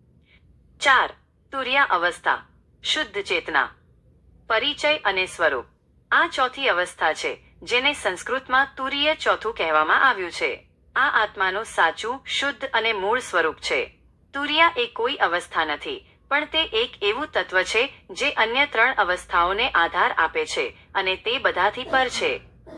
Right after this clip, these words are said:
અનુભવનું ક્ષેત્ર. તુરિયા એ જાગ્રત, સ્વપ્ન અને સુષુપ્તિ ત્રણેયથી અલગ છે. તે પરમ શાંતિ, સત્ય અને અદ્વૈતનો અનુભવ કરાવે છે. નિવૃત્તિ. આ અવસ્થામાં ચેતના ન તો બહાર તરફ હોય છે,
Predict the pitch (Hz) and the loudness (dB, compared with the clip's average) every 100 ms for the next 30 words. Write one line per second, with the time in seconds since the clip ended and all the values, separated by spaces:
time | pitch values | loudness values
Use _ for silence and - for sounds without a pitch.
0 | - 190 214 196 214 269 302 302 - 269 | -2 0 -2 0 0 0 -2 -2 -2 -2
1 | - 160 - - - _ - 311 330 339 | 0 -2 -2 -10 -20 _ -6 -2 2 4
2 | 277 220 190 170 165 190 247 - _ - | 4 0 2 2 4 0 -2 -6 _ -14
3 | - 302 302 294 285 202 202 - - - | 0 0 2 -4 0 0 0 -2 -4 -4
4 | 262 - 156 - - - 294 311 349 339 | -6 -8 -10 -10 -20 -4 2 2 2 -2
5 | 311 180 170 160 - 156 117 _ _ _ | -2 0 2 0 -2 -6 -6 _ _ _
6 | _ - 359 269 247 240 - 165 156 151 | _ -8 -4 0 0 0 2 2 2 -2
7 | 170 123 _ _ - 285 285 202 123 - | -10 -10 _ _ -4 -4 -2 -4 -6 -8
8 | _ - 202 208 190 160 208 277 - 311 | _ -4 0 0 0 0 0 0 -2 -2
9 | 190 185 165 185 233 180 151 147 143 - | -2 -4 -2 -2 0 4 4 2 -4 -4
10 | 127 - _ _ _ _ 208 247 226 170 | -6 -8 _ _ _ _ -8 -6 -4 -4
11 | - 147 117 _ _ - 311 339 214 190 | -6 -12 -16 _ _ -2 0 2 0 0
12 | - 180 170 226 311 226 233 262 262 233 | -2 0 2 2 0 -4 -2 0 0 2
13 | 254 294 262 190 208 233 185 165 - 151 | -2 -2 0 2 2 2 0 -2 0 0
14 | 143 143 | 0 -6